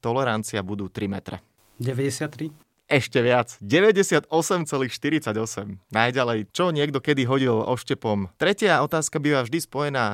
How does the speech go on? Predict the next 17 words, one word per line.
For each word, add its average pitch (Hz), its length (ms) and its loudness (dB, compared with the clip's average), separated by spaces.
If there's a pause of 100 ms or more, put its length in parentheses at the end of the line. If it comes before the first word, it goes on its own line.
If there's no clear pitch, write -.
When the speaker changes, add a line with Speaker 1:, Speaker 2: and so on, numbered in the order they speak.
(280)
Speaker 1:
s 98 80 -4
Japonskom, 127 560 0
či 123 160 -6
už 110 80 -6
zo 104 80 -6
športového 117 880 -2
hľadiska 110 400 -4
alebo 104 240 -2
geografického. 110 720 -4
Teraz 110 320 -2
to - 80 -10
teda 104 160 -4
bude 110 160 -2
zo 95 160 -6
športového, 107 560 -6
keďže 104 240 -4
všetci 104 260 -6